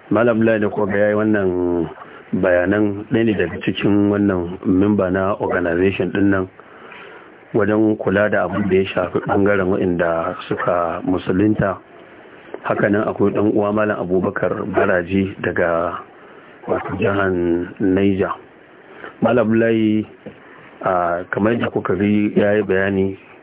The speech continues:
shi ma kafin wannan lokacin haka yake, yana da matsayi a wancan ɓangare na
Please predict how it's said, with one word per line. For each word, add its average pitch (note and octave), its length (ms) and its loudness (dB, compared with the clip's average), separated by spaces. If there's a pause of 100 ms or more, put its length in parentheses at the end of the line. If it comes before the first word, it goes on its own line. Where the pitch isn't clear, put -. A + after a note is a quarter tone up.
(500)
shi - 240 0
ma A2 160 2
kafin G2 340 0
wannan G#2 220 2
lokacin F#2+ 560 0
haka - 340 -4
yake, F#2 300 -2
yana G#2+ 240 0
da F#2 80 -4
matsayi G2+ 500 0 (720)
a F#2+ 100 -2
wancan G#2 400 0
ɓangare G#2 460 0
na G#2+ 100 0